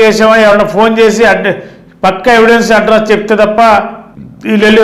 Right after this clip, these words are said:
ర్యాండమ్గా తనిఖీలు చేయడం కానీ, స్టాక్ ఎందుకు అడిషనల్గా ఉంది, స్టాక్ రికార్డులో ఏముంది, ఏ, ఎన్ని కేజీలు ఉండాలి, ఎన్ని ఉన్నాయని చెప్పి కనీసం స్టాక్ రికా-, రేషన్ షాపులకు వెళ్ళి తనిఖీలు చేసి పరిశీలించిన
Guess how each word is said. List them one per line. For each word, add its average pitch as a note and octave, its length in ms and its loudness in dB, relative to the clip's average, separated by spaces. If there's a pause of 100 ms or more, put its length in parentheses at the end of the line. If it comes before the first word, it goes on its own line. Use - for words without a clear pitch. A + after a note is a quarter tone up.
(100)
ర్యాండమ్గా G#3+ 640 2 (760)
తనిఖీలు G#3+ 400 0
చేయడం A3 320 2
కానీ, G#3+ 180 2 (120)
స్టాక్ G#3+ 380 0
ఎందుకు G#3+ 240 0
అడిషనల్గా A3 520 0
ఉంది, A3 220 0 (500)
స్టాక్ A3 400 2
రికార్డులో A3+ 380 2 (100)
ఏముంది, G#3+ 420 2 (800)
ఏ, G#3 40 2 (140)
ఎన్ని G#3+ 200 0
కేజీలు A3+ 340 2
ఉండాలి, A3 260 2 (100)
ఎన్ని G#3+ 240 0
ఉన్నాయని A3 320 0
చెప్పి A3 240 -2 (500)
కనీసం G#3 340 2
స్టాక్ G#3 420 0
రికా-, G3+ 680 2
రేషన్ G#3+ 360 -2
షాపులకు A3 340 2
వెళ్ళి A3+ 220 0 (580)
తనిఖీలు A3+ 580 -2
చేసి G#3+ 280 2 (240)
పరిశీలించిన G3+ 520 -2